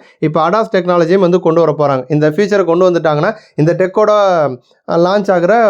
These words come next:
ஒரு முதல் எஸ் யு வி காரா மாருதி சுசுகி நிறுவனத்துல இந்த கார் வந்து இருக்கும். அதே நேரம் இந்த கார் வந்து பெட்ரோல் சி என் ஜி ஆப்ஷன்ல வந்து இருக்கு. சி என் ஜி ஆப்ஷனை பொறுத்த வரைக்கும் இருபத்தாறு புள்ளி ஆறு கிலோமீட்டர் வரைக்கும் நமக்கு வந்து மைலேஜ் வந்து கொடுக்கும். So நியூ ஃபீச்சர் ஆட் பண்ணி இந்த வருஷத்தோட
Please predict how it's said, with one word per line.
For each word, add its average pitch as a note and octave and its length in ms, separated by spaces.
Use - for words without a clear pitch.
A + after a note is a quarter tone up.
ஒரு F3+ 180
முதல் F#3 340
எஸ் E3 240
யு G3+ 120
வி F#3+ 160
காரா D#3+ 280
மாருதி F3 340
சுசுகி D#3+ 360
நிறுவனத்துல D#3 420
இந்த D#3 180
கார் F3+ 240
வந்து E3 200
இருக்கும். F3 280
அதே E3 220
நேரம் G#3+ 240
இந்த F3 160
கார் G3 220
வந்து F#3+ 140
பெட்ரோல் F#3 340
சி F#3+ 140
என் G3 120
ஜி F#3+ 100
ஆப்ஷன்ல D#3 380
வந்து D3+ 140
இருக்கு. D3+ 200
சி G3 160
என் G#3 120
ஜி G3 80
ஆப்ஷனை F3 340
பொறுத்த D#3+ 220
வரைக்கும் D#3+ 320
இருபத்தாறு G3 480
புள்ளி F3+ 180
ஆறு D#3 220
கிலோமீட்டர் E3 480
வரைக்கும் D3 320
நமக்கு D#3 300
வந்து F3+ 180
மைலேஜ் D#3+ 340
வந்து D3+ 140
கொடுக்கும். D#3 340
So D3+ 160
நியூ F3 200
ஃபீச்சர் F#3 420
ஆட் D#3 140
பண்ணி E3 220
இந்த D#3 140
வருஷத்தோட F3 420